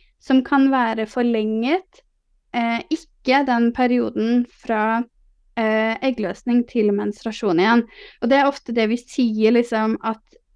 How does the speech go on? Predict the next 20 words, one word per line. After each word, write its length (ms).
eh, 340
mensen 720
er 80
sen, 560
for 160
eksempel. 540
Det 160
er 140
egentlig 320
ikke 160
mensen 560
som 160
er 80
sen, 340
det 120
er 100
eggløsning 760
som 180
er 80
sen. 340